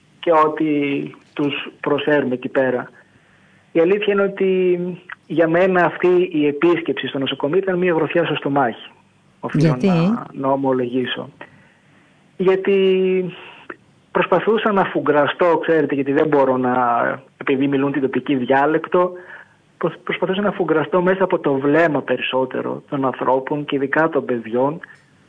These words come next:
Speaker 1: οι οποίοι κοιτούσαν, ας πούμε, έτσι, το, το χαρτί αυτό που είχαμε γράψει πάνω τις ευχές, που είχαμε γράψει το δύο χιλιάδες είκοσι, και έβλεπα στο βλέμμα τους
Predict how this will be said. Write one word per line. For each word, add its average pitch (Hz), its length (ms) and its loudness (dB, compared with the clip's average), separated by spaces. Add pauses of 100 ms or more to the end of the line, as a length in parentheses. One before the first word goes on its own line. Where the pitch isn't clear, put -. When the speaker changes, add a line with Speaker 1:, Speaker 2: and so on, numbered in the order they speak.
(320)
Speaker 1:
οι 190 100 0
οποίοι 202 440 0
κοιτούσαν, 180 680 0
ας - 180 0
πούμε, 147 300 0
έτσι, 143 340 0
το, 127 320 -2
το 131 140 -2
χαρτί 135 440 0
αυτό 131 600 0
που - 100 -4
είχαμε 131 260 -2
γράψει 139 400 0
πάνω 139 340 0
τις 123 320 -6
ευχές, 160 560 0
που 156 100 -6
είχαμε 131 220 -8
γράψει 135 400 -4
το - 120 -12
δύο 127 140 -6
χιλιάδες 127 440 -8
είκοσι, 165 420 -2 (840)
και - 120 0
έβλεπα 196 480 2
στο 151 240 -2
βλέμμα 160 420 2
τους 180 440 0